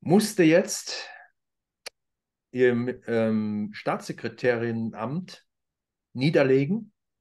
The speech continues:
und ist aus dem Land-, Landesrundfunkrat beim S W R rausgeflogen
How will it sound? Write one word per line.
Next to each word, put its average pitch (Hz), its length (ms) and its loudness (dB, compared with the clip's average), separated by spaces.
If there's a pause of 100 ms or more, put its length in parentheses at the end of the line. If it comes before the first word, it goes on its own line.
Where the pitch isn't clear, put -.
(840)
und - 560 0 (260)
ist 139 220 -6
aus 143 300 0
dem 131 300 -2
Land-, 131 540 -6
Landesrundfunkrat 127 1900 -4 (1300)
beim 120 200 -2
S 139 280 -2
W 120 80 -2
R 123 380 -2
rausgeflogen 101 1040 -4